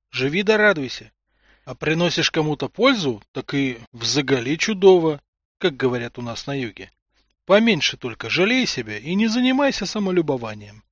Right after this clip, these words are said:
Вредно это. Да и нечестно. Твоя немыслимая фора перед остальными людьми вовсе и не твоя заслуга.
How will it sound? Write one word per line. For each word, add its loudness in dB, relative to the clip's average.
Вредно -2
это. -10
Да -6
и 0
нечестно. -4
Твоя 2
немыслимая -4
фора 0
перед -8
остальными -4
людьми -10
вовсе 2
и 2
не 0
твоя -2
заслуга. -4